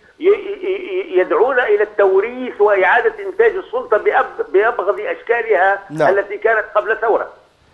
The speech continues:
Speaker 2: نعم، وصلت هذه الفكرة. أشكرك شكرًا جزيلًا سيد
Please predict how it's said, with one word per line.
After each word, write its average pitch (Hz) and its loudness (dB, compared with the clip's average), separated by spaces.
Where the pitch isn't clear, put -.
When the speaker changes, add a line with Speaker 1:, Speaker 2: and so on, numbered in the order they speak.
Speaker 2:
نعم، 139 -2
وصلت 165 -6
هذه 143 -2
الفكرة. 156 -6
أشكرك 151 -8
شكرًا 143 -10
جزيلًا 127 -10
سيد 117 -14